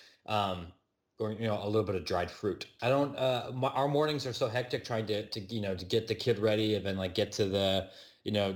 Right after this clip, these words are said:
dr-, drive, get thirty minutes on the bus to get to the daycare and then get back to wherever I'm working. I don't have time to, like, sit down and make it a production. What, what's, what's your, what's your move?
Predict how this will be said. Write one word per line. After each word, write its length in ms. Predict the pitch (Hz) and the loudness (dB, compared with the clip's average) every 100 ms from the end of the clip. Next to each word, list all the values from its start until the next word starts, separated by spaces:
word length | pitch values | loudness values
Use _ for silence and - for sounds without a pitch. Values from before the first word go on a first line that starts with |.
| - | -4
dr-, 240 | 110 110 | -8 -8
drive, 340 | 104 107 107 - | 0 2 2 0
get 180 | 113 | -2
thirty 220 | - 113 113 | 2 2 2
minutes 300 | 110 110 110 | 0 -2 -2
on 80 | |
the 60 | 104 | -2
bus 300 | 101 98 104 | 0 0 0
to 80 | 107 | -2
get 120 | 98 | -4
to 60 | 107 | -4
the 80 | 95 | -2
daycare 480 | 98 107 110 107 | 0 0 2 0
and 80 | 104 | 0
then 100 | 101 | -2
get 140 | 98 98 | -4 0
back 240 | 101 104 | 0 0
to 80 | 107 | -2
wherever 260 | 98 95 | -2 0
I'm 140 | 95 90 | -2 0
working. 400 | 95 92 87 85 | 0 0 -4 0
I 80 | 98 | 0
don't 100 | 110 | 2
have 160 | 107 | 0
time 320 | - 95 95 | -2 -2 -2
to, 60 | 92 | -4
like, 400 | 85 87 - - _ _ _ | -4 -4 -6 -8 _ _ _
sit 220 | - 120 110 | -4 -2 2
down 180 | 98 | 0
and 80 | 92 | 2
make 160 | 90 87 | 0 0
it 60 | |
a 40 | 82 | -6
production. 500 | - 80 85 - 76 | -6 -4 -4 -4 -2
What, 180 | 113 117 | -2 0
what's, 240 | 127 - | 0 2
what's 180 | 127 120 | 0 4
your, 200 | 117 110 | 4 4
what's 200 | 117 120 | 2 2
your 80 | 104 | 0
move? 260 | 85 71 | -2 -10